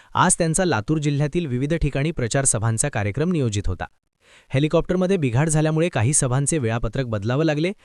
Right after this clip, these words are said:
मात्र परिस्थिती नियंत्रणात आणत त्यांनी तत्काळ दुसऱ्या हेलिकॉप्टरची व्यवस्था करून पुढील प्रवासाची तयारी केली आहे.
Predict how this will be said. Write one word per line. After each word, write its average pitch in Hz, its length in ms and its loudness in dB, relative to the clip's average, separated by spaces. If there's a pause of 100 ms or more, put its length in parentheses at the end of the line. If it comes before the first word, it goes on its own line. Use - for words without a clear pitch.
(240)
मात्र 151 240 2
परिस्थिती 160 500 0
नियंत्रणात 151 500 0
आणत 135 260 0
त्यांनी 151 160 0 (100)
तत्काळ 170 320 0
दुसऱ्या 170 340 0
हेलिकॉप्टरची 135 560 -2
व्यवस्था 117 380 0
करून 131 280 0 (360)
पुढील 180 220 4
प्रवासाची 127 560 -2
तयारी 107 260 -2
केली 92 220 -4
आहे. 82 160 -4